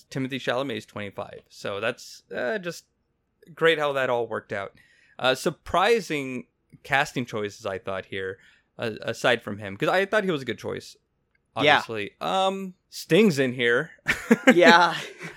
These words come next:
Speaker 1: I
Speaker 2: The,
Speaker 1: tota-, I
Speaker 2: all
Speaker 1: totally forgot he was here in this movie.
Speaker 2: I had this weird Mandela effect where I thought David Bowie was in this movie,
Speaker 1: Mm.
Speaker 2: and, uh, the days leading up to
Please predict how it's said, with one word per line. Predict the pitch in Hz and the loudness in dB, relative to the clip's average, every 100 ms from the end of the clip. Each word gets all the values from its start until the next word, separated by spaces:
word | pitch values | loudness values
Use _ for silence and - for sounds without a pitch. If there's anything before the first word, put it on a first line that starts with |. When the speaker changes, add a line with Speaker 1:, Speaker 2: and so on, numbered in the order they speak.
| - 156 | -6 2
Speaker 1:
I | 156 | 8
Speaker 2:
The, | 202 185 | 10 10
Speaker 1:
tota-, | - 151 - | 6 0 2
I | 208 | 6
Speaker 2:
all | 262 | 8
Speaker 1:
totally | 233 254 214 180 | 8 6 4 0
forgot | 147 135 120 | 0 4 4
he | 127 | 2
was | 107 - | -6 -6
here | 98 95 | -8 -6
in | 101 | -10
this | 101 - | -12 -14
movie. | 98 92 92 _ _ _ _ _ _ _ - | -16 -14 -20 _ _ _ _ _ _ _ 6
Speaker 2:
I | 226 | 6
had | 233 254 190 | 8 6 6
this | 180 143 | 4 6
weird | 165 190 | 8 8
Mandela | 170 151 127 131 151 151 | 10 8 10 10 10 8
effect | - 160 147 | 8 4 4
where | 123 117 | 2 4
I | 135 | 4
thought | - 170 151 123 | 6 6 6 6
David | 151 143 117 104 | 2 4 -2 0
Bowie | 117 156 170 175 180 | 2 4 4 2 0
was | 165 170 160 | 0 2 2
in | 175 | 4
this | 180 - | 2 2
movie, | 185 190 202 208 226 - | 4 4 4 -2 -4 -8
Speaker 1:
Mm. | 113 131 | -6 2
Speaker 2:
and, | 143 131 123 90 135 127 _ _ _ - - _ | 2 4 -2 -6 -14 -16 _ _ _ -20 -20 _
uh, | 147 131 120 113 | 4 6 4 2
the | 147 | 0
days | 147 175 156 | 6 6 6
leading | 160 156 139 | 4 4 6
up | 151 - | 4 2
to | 147 123 113 | 0 0 0